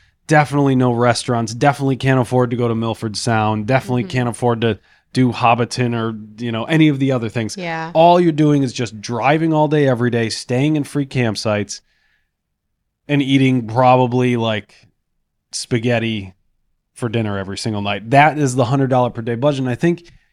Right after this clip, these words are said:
Speaker 1: you'd just be sacrificing too much of the experience to try it on that one. But at, like, a hundred twenty or a hundred thirty dollars per day, I think that opens up the possibilities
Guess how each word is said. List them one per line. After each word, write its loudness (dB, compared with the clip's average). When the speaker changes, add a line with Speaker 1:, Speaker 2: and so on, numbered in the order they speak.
Speaker 1:
you'd -6
just -2
be 0
sacrificing 0
too -6
much -2
of 0
the 2
experience -4
to -16
try -4
it -2
on -4
that -4
one. -4
But 4
at, 0
like, 0
a -2
hundred 0
twenty 0
or 4
a 2
hundred 0
thirty 0
dollars 2
per -2
day, 4
I 4
think 4
that 4
opens 2
up 2
the -4
possibilities -2